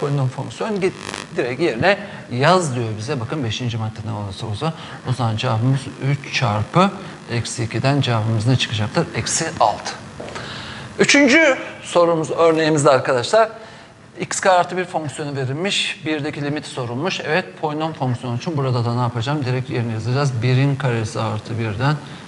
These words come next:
cevabımız ne geldi? İki geldi. Evet, iki fonksiyon var. F x çarpı g x arkadaşlar.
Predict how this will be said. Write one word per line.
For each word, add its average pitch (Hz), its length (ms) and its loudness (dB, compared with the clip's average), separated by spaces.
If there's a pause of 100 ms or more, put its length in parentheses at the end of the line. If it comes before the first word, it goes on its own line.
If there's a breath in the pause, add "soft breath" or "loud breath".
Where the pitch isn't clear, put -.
(100)
cevabımız 113 480 0
ne 117 80 2
geldi? 113 360 2 (180)
İki 143 240 4
geldi. 104 360 2 (720 loud breath)
Evet, 262 180 8
iki - 160 4
fonksiyon 277 440 6
var. 220 220 8
F - 120 -10
x 220 120 -6
çarpı 170 340 2
g 139 240 0
x 135 180 -6
arkadaşlar. 123 640 -2